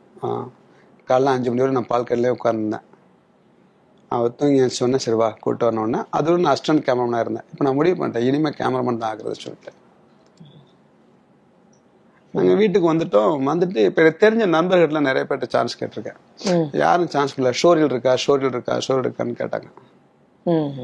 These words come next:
Speaker 1: எனக்கு ஷோரீல்னா என்னன்னு தெரியாது. நம்ம ஷூட் பண்றோம், நம்ம என்ன ஒர்க், ஏதாவது என்ன ஒரு ப்ரீவியஸா என்ன ஒர்க் பண்ணிருக்காங்க
Speaker 2: ம், ம், ம்.
Speaker 1: அப்படின்னு தெரியாதுன்னா, இப்ப லக்லி நான் ரவிகே சந்திரன்ட்ட ஒர்க் பண்ண ஒரு டைரக்டர் ராஜீவ், டி கே ராஜீவ்குமார்,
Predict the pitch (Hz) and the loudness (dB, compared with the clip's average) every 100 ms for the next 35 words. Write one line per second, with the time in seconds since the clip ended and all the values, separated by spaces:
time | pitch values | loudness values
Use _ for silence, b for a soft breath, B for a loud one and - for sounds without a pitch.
0 | 151 - 190 - 147 196 202 151 156 196 | -10 -2 -2 2 4 4 4 4 4 2
1 | 190 175 143 110 104 110 110 - 139 - | 2 2 2 0 -6 -6 -4 0 -2 0
2 | 185 180 190 226 214 202 190 185 190 170 | 0 0 0 -2 0 2 2 2 2 0
3 | 175 170 175 170 165 160 156 160 165 156 | 0 2 2 4 4 4 2 2 2 4
4 | 160 156 143 139 151 135 180 165 131 135 | 2 2 0 0 -4 -2 0 0 2 0
5 | 160 - 175 160 151 B _ 131 127 127 | -2 -4 -6 -6 -10 B _ -4 -2 0
6 | 127 127 214 B B B 165 143 151 208 | 0 0 -2 B B B 2 4 4 4
7 | 220 170 143 156 180 196 - 147 135 120 | 6 6 4 4 2 2 2 -2 -2 0
8 | 127 135 147 160 143 123 117 113 113 127 | 0 0 0 0 2 2 2 2 2 2
9 | 139 127 117 123 127 135 117 135 135 120 | 2 0 0 0 0 -4 -6 -2 0 2
10 | 120 123 117 110 113 190 | 0 -2 -4 -4 -4 -6